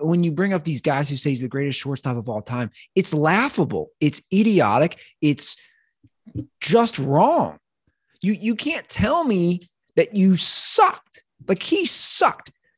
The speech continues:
Kobe did not suck on defense. You know, it's half the game. Like, Jeter sucked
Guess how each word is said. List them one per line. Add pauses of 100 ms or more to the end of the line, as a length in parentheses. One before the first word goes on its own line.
(380)
Kobe
did
not
suck
on
defense.
You
know,
it's
half
the
game. (280)
Like, (1120)
Jeter
sucked